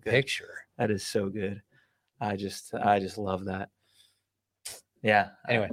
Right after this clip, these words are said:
Speaker 1: I think, I think, uh,
Speaker 2: So
Speaker 1: that
Speaker 2: yeah, a little bit
Speaker 1: is
Speaker 2: nerdy, but if any of our listeners who are live, um, have questions about that,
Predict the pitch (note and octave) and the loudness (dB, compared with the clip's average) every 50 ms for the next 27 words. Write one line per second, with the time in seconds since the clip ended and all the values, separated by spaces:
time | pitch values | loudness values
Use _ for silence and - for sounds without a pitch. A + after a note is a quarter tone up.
0 | - - - A#2 A2+ A2+ - C#3 C#3+ C3+ C3+ C3+ B2 - - - - - - - | -4 0 4 6 6 8 10 12 12 12 12 10 8 4 -2 -8 -6 -4 -4 -4
1 | - - G3 G#3 G#3 G#3+ A3+ A3+ G#3+ G3+ F#3+ G#3 G#3+ A#3+ A3 G#3+ A3+ F#3 F3+ F#3 | -4 10 10 12 12 12 12 12 12 12 12 12 12 12 12 12 12 12 12 10
2 | F#3+ F#3+ F#3+ F#3+ G3+ G3 F#3+ F#3+ F3+ D3+ D3+ F3 E3+ E3 - F3 D#3+ G3 G#3+ B3+ | 12 12 12 10 8 8 8 6 8 10 12 12 12 12 8 6 8 8 8 8
3 | C#4 B3 G3+ G3 F3+ E3 E3 F#3 F#3 - G3 G3 F#3 F#3 F#3 E3+ - - D#3+ D3 | 8 10 12 12 12 12 10 6 6 6 4 6 6 6 6 6 6 8 8 8
4 | C#3+ C3+ C#3+ D#3 D#3+ E3 D#3+ D#3+ D3 C#3+ - - D3+ C#3+ C3+ C3 B2+ B2 - C#3+ | 8 8 8 10 10 10 10 8 6 4 6 8 8 8 8 6 4 2 6 6
5 | C3 - - - - - E3 D#3+ - - - E3+ D#3+ D3+ D3 C#3 - C#3 A#2+ A2 | 6 6 4 -2 4 6 6 6 6 4 4 4 4 4 2 4 2 2 2 6
6 | C3+ C3+ C#3 C#3 C#3 B2+ - C#3 G#2+ - - C#3+ C#3+ C#3+ C#3+ C#3 | 6 8 10 10 8 6 4 -2 0 6 8 10 10 10 8 6